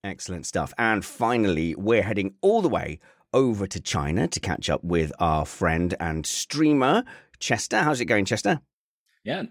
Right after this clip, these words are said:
Speaker 2: doing good.
Speaker 1: Uh,
Speaker 2: How's
Speaker 1: you, you've been doing, uh, live watch-alongs, um, over there
Speaker 2: Yeah.
Speaker 1: in Mandarin?
Speaker 2: Yeah, in Mandarin, live watch-along and, like, race analysis, analysis videos and stuff, like, videos.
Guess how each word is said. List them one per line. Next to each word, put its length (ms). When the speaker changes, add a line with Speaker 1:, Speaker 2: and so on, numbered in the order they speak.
Speaker 2:
doing 220
good. 220
Speaker 1:
Uh, 80
Speaker 2:
How's 100
Speaker 1:
you, 100
you've 260
been 140
doing, 360
uh, 360
live 400
watch-alongs, 880
um, 280
over 220
there 100
Speaker 2:
Yeah. 80
Speaker 1:
in 140
Mandarin? 480
Speaker 2:
Yeah, 160
in 160
Mandarin, 420
live 220
watch-along 580
and, 220
like, 260
race 300
analysis, 460
analysis 760
videos 480
and 80
stuff, 340
like, 260
videos. 520